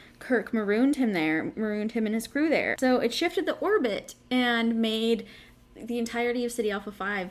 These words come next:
decimated in this desert world, and the only remaining species to survive were these horrible bugs and Khan's crew.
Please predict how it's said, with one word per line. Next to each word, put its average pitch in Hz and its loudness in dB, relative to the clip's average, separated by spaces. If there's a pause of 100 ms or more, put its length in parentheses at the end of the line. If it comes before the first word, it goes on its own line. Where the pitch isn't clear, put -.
decimated 190 -2
in 170 -4
this 170 -6
desert 190 -2
world, 160 -2
and 180 -4 (380)
the 214 -2
only 196 -2
remaining 180 -2
species 190 -6
to 208 -6
survive 208 -2
were 262 0
these 254 0
horrible 277 0
bugs 262 -2
and 220 -2
Khan's 220 -6
crew. 185 -4